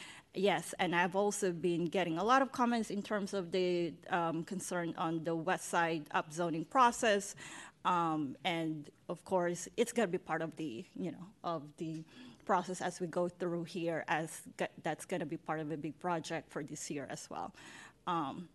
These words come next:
so, um, so yeah, I probably we will pro-, I will have to connect with you in terms of, like, how we can work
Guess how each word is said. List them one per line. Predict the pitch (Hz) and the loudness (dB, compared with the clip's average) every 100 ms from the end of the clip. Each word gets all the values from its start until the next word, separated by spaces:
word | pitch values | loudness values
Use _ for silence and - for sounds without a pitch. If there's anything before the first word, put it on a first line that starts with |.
| - | -14
so, | - 190 170 165 156 - - - - - | -4 0 2 0 -4 -10 -20 -20 -12 -4
um, | 170 160 143 - - - - - | -2 -2 -4 -8 -20 -20 -18 2
so | 226 | 6
yeah, | 185 - | 6 4
I | 180 175 165 - | 2 0 0 2
probably | 196 190 180 180 | 4 6 4 4
we | 175 170 | 4 2
will | 160 160 | 0 -4
pro-, | - 170 - - | -2 -2 -2 -4
I | 170 160 | -2 -2
will | 160 | -4
have | - 170 - | -4 -6 -4
to | 175 156 - | -4 -4 -6
connect | 170 160 160 | -6 -6 -6
with | 151 | -6
you | 156 | -6
in | 165 | -8
terms | 156 - 160 151 | -8 -8 -8 -8
of, | 151 | -6
like, | 160 131 - - - | -6 -8 -12 -18 -4
how | - 180 | 2 2
we | 175 | 2
can | 185 143 | -4 -4
work | 160 | -6